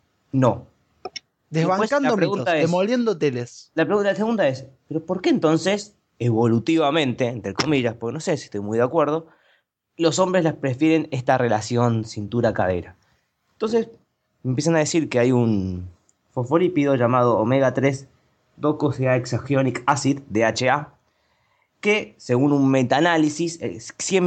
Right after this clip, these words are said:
Speaker 1: un con-, el consumo de eso aumenta cero punto trece el I Q del hijo de por nacer de la persona que lo consume.
Speaker 2: O sea, para, para, para. Va, va, eh, ordenemos las cosas. Los chabones agarran un montón de estudios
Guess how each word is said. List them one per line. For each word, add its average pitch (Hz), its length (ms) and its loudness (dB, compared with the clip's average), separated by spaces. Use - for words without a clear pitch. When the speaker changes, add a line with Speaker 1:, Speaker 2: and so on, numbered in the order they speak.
Speaker 1:
un 156 180 2
con-, 160 200 2
el 135 120 2
consumo 185 500 2
de 190 80 0
eso 202 360 -4
aumenta 151 540 2
cero 151 320 0
punto 139 420 2
trece 165 560 0
el 117 240 0
I 120 120 0
Q 139 240 0
del 113 460 2
hijo 131 320 0
de 110 120 2
por 110 260 0
nacer 135 420 0
de 135 80 2
la 110 140 0
persona 107 400 -2
que 98 80 -10
lo 92 120 -10
consume. 90 420 -14
Speaker 2:
O - 40 -14
sea, 180 220 2
para, 165 240 0
para, 139 220 2
para. 123 260 -2
Va, 156 140 0
va, 139 180 -2
eh, 147 160 -2
ordenemos 165 680 2
las 143 120 0
cosas. - 340 -4
Los 165 140 0
chabones 254 340 0
agarran 208 380 2
un 214 100 0
montón 202 340 0
de 202 60 2
estudios 240 720 0